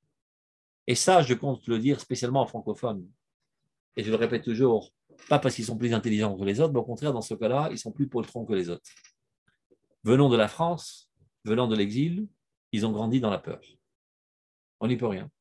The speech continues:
Tous les gens qui viennent de l'exil ont grandi dans la peur. Ils sont tous malades de peur. C'est ce qui caractérise l'exil. Tu sursauteras de tout, euh, toute feuille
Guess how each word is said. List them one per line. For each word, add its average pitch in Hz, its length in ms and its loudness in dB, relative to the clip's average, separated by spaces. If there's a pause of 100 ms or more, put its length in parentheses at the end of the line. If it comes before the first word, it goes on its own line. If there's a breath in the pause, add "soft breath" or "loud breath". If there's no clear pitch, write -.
Tous 151 80 2
les 131 80 2
gens 120 140 -2
qui 113 100 -6
viennent 113 140 -2
de 95 60 0
l'exil 147 440 -2 (560)
ont 113 140 -6
grandi 120 320 0
dans 131 100 0
la 110 80 0
peur. 78 240 -10 (760)
Ils - 60 -10
sont 127 140 -4
tous 214 340 0
malades 147 340 4
de 127 60 0
peur. - 240 -8 (1160)
C'est 147 260 0
ce - 80 -14
qui 131 80 -6
caractérise 110 680 -2
l'exil. 131 520 0 (2750)
Tu 147 100 0
sursauteras 170 800 2 (440)
de 135 60 6
tout, 185 300 4 (1300)
euh, 98 340 -2 (1200)
toute 190 180 2
feuille 156 480 6